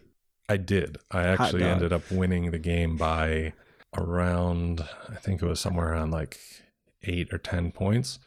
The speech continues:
Speaker 1: which
Speaker 2: Nice.
Speaker 1: is a lot of, pretty much, I, I gained twelve points, uh, or I think actually maybe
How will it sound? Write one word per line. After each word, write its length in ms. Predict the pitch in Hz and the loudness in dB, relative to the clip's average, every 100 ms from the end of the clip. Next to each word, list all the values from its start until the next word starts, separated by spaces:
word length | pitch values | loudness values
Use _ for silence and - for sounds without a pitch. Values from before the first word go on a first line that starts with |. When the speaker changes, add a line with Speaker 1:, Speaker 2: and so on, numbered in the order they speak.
| _ _ _ - - | _ _ _ -14 0
Speaker 1:
which 300 | 92 87 - | 2 2 0
Speaker 2:
Nice. 280 | 87 85 | 2 4
Speaker 1:
is 400 | 80 80 82 - - | 2 0 -4 -6 -4
a 80 | 98 | 0
lot 260 | 95 101 101 | 2 2 0
of, 220 | 92 - | -6 -2
pretty 160 | 127 | 0
much, 340 | 113 107 - - - | 2 0 -2 -4 2
I, 140 | 90 80 - | 2 0 -4
I 80 | 95 | -2
gained 320 | 101 104 95 | 2 0 0
twelve 360 | - 101 95 | 0 0 0
points, 580 | - 95 80 78 - - - _ 90 | 0 0 0 -2 -4 -4 -10 _ -2
uh, 240 | 82 80 | 0 2
or 180 | 80 82 | 0 0
I 80 | 85 | 0
think 200 | 95 87 | 0 0
actually 360 | 85 87 82 - _ _ _ _ _ _ - | 0 -2 -4 -6 _ _ _ _ _ _ -2
maybe 260 | 87 80 | 0 0